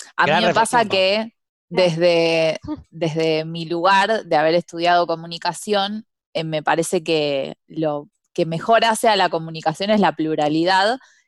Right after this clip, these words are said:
Speaker 1: y, y lo que me copa quizás de, de Twitch, de lo que contaba Facu, es que hay pluralidad de voces. Quizás habría que ver la forma del alcance para que le llegue a más gente, porque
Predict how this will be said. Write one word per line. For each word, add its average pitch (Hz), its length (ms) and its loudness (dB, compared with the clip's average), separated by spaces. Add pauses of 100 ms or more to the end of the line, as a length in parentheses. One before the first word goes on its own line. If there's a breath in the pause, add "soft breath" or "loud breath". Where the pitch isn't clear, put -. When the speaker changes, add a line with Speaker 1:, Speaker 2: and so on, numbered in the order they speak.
(180)
Speaker 1:
y, 151 840 -4 (600)
y 175 120 0
lo 170 140 4
que 175 100 2
me 170 160 -4
copa 190 320 2
quizás 180 560 0
de, 156 500 0
de 151 180 -2
Twitch, 175 340 -6
de 170 120 2
lo 151 120 0
que 160 100 -6
contaba 175 360 0
Facu, 208 360 0
es 185 100 -4
que 156 200 0
hay 170 180 2
pluralidad 156 640 2
de 160 100 6
voces. - 440 -8 (140)
Quizás 185 480 -2 (100)
habría 170 360 2
que 165 100 2
ver 180 320 2
la 160 140 0
forma 175 340 -2
del 160 120 4
alcance 170 600 0
para 143 220 2
que 143 100 -10
le 139 80 -10
llegue 165 340 -2
a 156 60 -2
más 143 220 -10
gente, 156 360 -6
porque - 400 -18